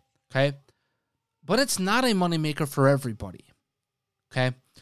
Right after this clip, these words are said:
If you're in one of the conferences that get massive amounts of money from these television deals and all the broadcasting rights and all that crap, right?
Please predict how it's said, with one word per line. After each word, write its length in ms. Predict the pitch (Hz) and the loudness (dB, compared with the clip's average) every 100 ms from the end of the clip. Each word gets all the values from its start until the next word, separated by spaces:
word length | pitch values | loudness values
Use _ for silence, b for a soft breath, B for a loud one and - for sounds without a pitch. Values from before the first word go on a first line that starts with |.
| b b | b b
If 160 | 143 | -4
you're 200 | 208 196 | 2 2
in 220 | 196 233 | 4 2
one 120 | 226 226 | 0 -2
of 60 | |
the 80 | 202 | -4
conferences 540 | 180 180 170 - 156 | -2 -2 -2 -6 -4
that 180 | 143 143 | -2 -2
get 220 | 139 147 | -4 -6
massive 500 | 135 135 156 - 160 | -4 -2 0 -2 -4
amounts 340 | 139 135 139 135 | -2 0 0 -2
of 80 | 123 | -2
money 340 | 135 135 113 | 0 0 -2
from 180 | - 117 | -6 -8
these 140 | 110 | -4
television 500 | 135 143 123 110 104 | 0 0 -2 -6 -8
deals 280 | 101 107 107 | -10 -8 -8
and 80 | 107 | -4
all 140 | 120 | -4
the 100 | 117 | -4
broadcasting 600 | 107 120 123 117 113 113 | -4 -4 -4 -4 -8 -8
rights 220 | 107 107 - | -8 -8 -8
and 100 | 110 | -8
all 100 | 113 | -6
that 180 | 110 | -8
crap, 360 | - 104 85 - | -8 -8 -8 -8
right? 260 | 117 120 | -8 -8